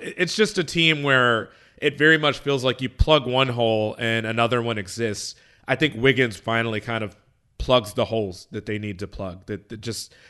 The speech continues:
there were too many things wrong with this team that he fixed. Now that he's back, I think they really have a chance to, to make noise. Uh, and it, let's be honest, it was kinda awkward to try to figure out where to place them in this grand scheme of things in the West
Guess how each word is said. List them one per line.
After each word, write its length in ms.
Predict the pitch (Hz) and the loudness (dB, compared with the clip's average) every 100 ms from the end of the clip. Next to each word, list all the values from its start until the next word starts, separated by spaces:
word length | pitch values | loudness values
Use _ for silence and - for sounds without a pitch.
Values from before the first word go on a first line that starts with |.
| - | -4
there 120 | 131 | 0
were 100 | 135 | 0
too 180 | 135 156 | 0 -2
many 140 | 147 | -2
things 280 | 131 135 101 | -2 -6 -6
wrong 300 | 107 113 113 | -4 -2 -2
with 120 | 110 | -6
this 160 | 113 - | -8 -10
team 280 | - 113 104 | -10 -10 -10
that 120 | 95 | -8
he 120 | 120 | -8
fixed. 480 | - 123 104 - - _ - _ - | -6 -8 -8 -10 -18 _ -20 _ -6
Now 180 | 117 131 | 0 2
that 100 | 131 | 0
he's 160 | 123 113 | -4 -6
back, 340 | - 110 107 | -4 -4 -4
I 60 | 107 | -6
think 200 | 107 98 | -8 -6
they 120 | 104 | -4
really 240 | 104 101 | -2 -2
have 100 | 101 | -4
a 60 | 95 | -6
chance 320 | - 101 - | -8 -10 -10
to, 240 | - 101 90 | -10 -8 -8
to 140 | - | -10
make 220 | 104 98 | -10 -10
noise. 400 | 101 101 98 95 - _ _ _ | -10 -8 -6 -8 -12 _ _ _
Uh, 260 | - 113 110 120 | -2 0 0 2
and 100 | 139 | 2
it, 300 | 147 - - - | 2 -2 -16 -8
let's 180 | 139 139 | -2 -2
be 120 | 170 | 0
honest, 320 | 170 196 127 - | 0 2 0 -2
it 60 | |
was 100 | 131 | -2
kinda 220 | - 156 | 2 2
awkward 460 | 113 117 - 127 117 | 2 2 2 0 -2
to 80 | 113 | -2
try 200 | - 117 | 0 0
to 80 | 113 | 0
figure 240 | 123 117 | -2 0
out 140 | 110 | 0
where 100 | 120 | 0
to 80 | 113 | -2
place 320 | - 123 127 | -2 -4 -4
them 180 | - 110 | -4 -6
in 120 | 104 | -6
this 240 | 104 101 - _ _ | -8 -10 -14 _ _
grand 300 | 120 117 107 | -6 -4 -6
scheme 260 | - 120 | -6 -6
of 100 | 113 | -6
things 240 | - 110 107 | -10 -10 -8
in 100 | 101 | -8
the 60 | |
West 360 | 98 135 117 | -2 0 0